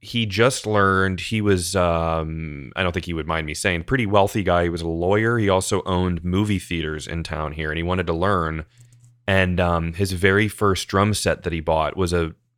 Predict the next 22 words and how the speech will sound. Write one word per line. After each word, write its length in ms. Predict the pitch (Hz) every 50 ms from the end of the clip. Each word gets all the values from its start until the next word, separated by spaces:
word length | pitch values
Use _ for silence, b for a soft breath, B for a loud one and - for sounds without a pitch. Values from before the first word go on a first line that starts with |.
| _ _ _ _
five-piece 760 | - - 98 95 98 101 - - - - 104 101 98 - -
Noble 380 | 90 85 90 92 92 95 87
and 140 | 85 78 78
Cooley 320 | - - 98 95 92 90 85
set, 460 | - - - 80 78 73 65 - _ _ _
which 240 | - 98 90 82 -
I 80 | - 92
was 160 | 90 87 85
like, 300 | 87 80 76 - - - -
"Okay, 200 | 90 87 - 87
mine 280 | 85 87 87 92 98 95
was 160 | 90 80 85
a 240 | 80 76 76 73 - _ _ _ _ _ _
<laughs> 640 | - - - 98 - - - - - 139 - - - -
two-piece 520 | - - 120 120 - - 117 110 - -
percussion 560 | - - 98 - - 104 98 - - 92 87
plus 340 | 82 - 90 90 90 - -
kit 320 | - - 90 87 - -
from 320 | - - 85 80 80 80 80
Mars 320 | 87 87 92 92 92 87
Music." 640 | 87 82 85 87 78 87 80 76 - - - - -
<laughs> 40 | -